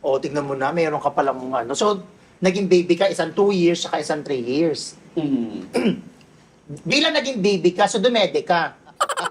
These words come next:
Speaker 1: <laughs> Mona yung pandesal o hotdog?
Speaker 2: Hotdog.
Speaker 1: Ay, very good. Dahil dyan, hubarin mo na yung, ah, sando mo, yung pants mo, kasi gusto na nila makita yung pabakat.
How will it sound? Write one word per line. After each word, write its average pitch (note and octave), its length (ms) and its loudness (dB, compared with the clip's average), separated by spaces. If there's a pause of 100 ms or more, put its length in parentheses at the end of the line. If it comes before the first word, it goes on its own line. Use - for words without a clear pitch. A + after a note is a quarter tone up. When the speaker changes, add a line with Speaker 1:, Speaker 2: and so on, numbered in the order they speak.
(120)
Speaker 1:
<laughs> - 720 -8
Mona G#3 240 4
yung G#3+ 80 -4
pandesal F#3 400 0
o E3 80 2
hotdog? A#2+ 400 -4 (500)
Speaker 2:
Hotdog. A#2 520 -10
Speaker 1:
Ay, F3+ 580 2
very F3 260 -2
good. F#3+ 220 0
Dahil F3+ 180 2
dyan, F#3+ 200 -2 (280)
hubarin F#3 380 0
mo F#3 80 -2
na F3+ 100 -4
yung, D#3+ 320 -2
ah, A#2+ 680 -6 (140)
sando D#3+ 520 -4
mo, D3+ 240 2
yung C3+ 240 -4
pants C3+ 500 -4
mo, C3+ 400 -2 (240)
kasi D#3 280 -4
gusto D3 260 -4
na D3+ 80 -4
nila C#3 240 -2
makita C#3 360 -6
yung C3 140 -2
pabakat. G#2+ 640 -4